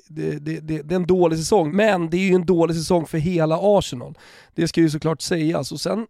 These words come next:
den där positionen, alltså. Det är så när man ser när Kane kommer ner på kanten och hämtar bollen. Man, man, man undrar ju vad fan det är som händer. Varför står inte en, en coach och bara skriker upp honom? Och, och d-, där har ju jag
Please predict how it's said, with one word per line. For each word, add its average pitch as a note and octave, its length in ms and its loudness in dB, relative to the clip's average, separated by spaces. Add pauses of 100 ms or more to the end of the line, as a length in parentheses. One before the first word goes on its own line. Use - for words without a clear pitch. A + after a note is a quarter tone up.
den G3 360 -4
där G#3+ 120 2
positionen, G#3 760 0
alltså. - 360 -14 (640)
Det G3+ 60 -4
är G#3 40 -4
så B3+ 140 2
när B3+ 60 2
man B3+ 120 4
ser F#3+ 260 4
när E3+ 100 0 (100)
Kane B3 400 2
kommer A#3+ 220 2
ner D3+ 140 2
på C3+ 120 -2
kanten C3+ 500 -2
och B2+ 80 0
hämtar C3 280 -4
bollen. C#3+ 440 -10 (120)
Man, D3+ 520 -16
man, D#3+ 220 -10
man E3+ 140 -2
undrar F3+ 220 2
ju D#3+ 40 -4
vad E3 140 -2
fan E3 340 -2
det E3 60 -4
är D#3+ 40 -2
som D3+ 180 -2
händer. D3+ 520 -4 (200)
Varför F3 320 -2
står F3+ 240 2
inte F3 140 0
en, E3+ 280 2
en E3+ 160 -4
coach G#3 380 2
och F#3 60 -6
bara D#3 80 0
skriker F3+ 560 -2
upp - 240 -2
honom? B2+ 220 -6 (580)
Och, E3 560 2 (120)
och D3+ 80 -2
d-, F3+ 440 -4
där G3+ 340 4
har G#3 180 6
ju F3+ 80 6
jag F3 120 4